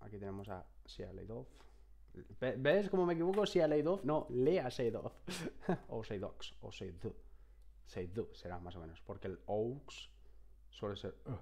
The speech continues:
Lea Seydoux. <laughs> En fin, aquí tenemos al personaje. La mujer es bastante guapa. Yo en el, en el tráiler se le ve bastante guapa. Pero las fotos que sale con Kojima sale muy fea, tío.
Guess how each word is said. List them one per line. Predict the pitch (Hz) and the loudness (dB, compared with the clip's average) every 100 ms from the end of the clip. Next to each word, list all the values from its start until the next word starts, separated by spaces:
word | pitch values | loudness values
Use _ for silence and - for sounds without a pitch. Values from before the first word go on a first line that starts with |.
| - - - - - | -10 -20 -20 -20 -14
Lea | 110 120 110 | -4 -2 0
Seydoux. | 101 95 104 90 - - - | -2 -2 -2 -4 -6 -16 -2
<laughs> | 180 151 139 - - - - - - - - - - - - | 2 2 0 -8 -18 -18 -6 -6 -4 -8 -12 -16 -16 -16 -6
En | 127 117 | -4 0
fin, | 117 - - - | -2 -4 -16 -14
aquí | - 104 | -8 -6
tenemos | 104 104 | -4 -4
al | 101 | -4
personaje. | 104 113 120 147 - | -2 -2 -2 -2 -2
La | 113 | -4
mujer | 107 98 - 120 180 - - - - - | -4 -6 -4 -2 -2 -6 -18 -18 -18 -14
es | 98 - | -12 -8
bastante | 135 127 165 | -6 0 2
guapa. | 104 143 - - | 2 2 0 -2
Yo | 101 | -2
en | 117 123 | 0 2
el, | 123 123 120 113 | 2 2 2 0
en | 123 117 | -2 -2
el | 104 | 0
tráiler | 113 123 160 190 | 0 0 0 -4
se | - | -6
le | 92 | -6
ve | 113 | -4
bastante | 139 - 143 | -2 -2 -2
guapa. | 120 151 143 - - - | 0 -2 -6 -12 -18 -6
Pero | 123 107 | 0 2
las | 90 | 0
fotos | 101 101 - | -4 -4 -4
que | 123 | -2
sale | 120 | -2
con | 127 120 120 | -2 -4 -4
Kojima | 104 101 127 170 | -4 -2 -4 -4
sale | 113 | -2
muy | 123 117 | 0 -2
fea, | - 113 - | -4 -6 -6
tío. | - | -10